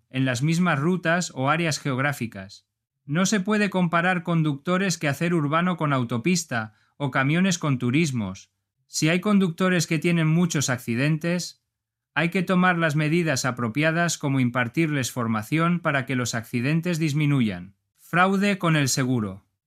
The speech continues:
En aquellos países con un alto fraude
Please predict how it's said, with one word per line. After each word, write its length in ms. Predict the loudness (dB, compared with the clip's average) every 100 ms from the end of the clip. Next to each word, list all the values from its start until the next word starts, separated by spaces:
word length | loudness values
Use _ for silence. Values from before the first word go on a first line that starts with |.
| _
En 140 | -2
aquellos 400 | 0 2 2 2
países 560 | 0 0 2 2 0 0
con 180 | 0 2
un 140 | 2
alto 280 | 2 0 -4
fraude 580 | 0 0 2 -2 -4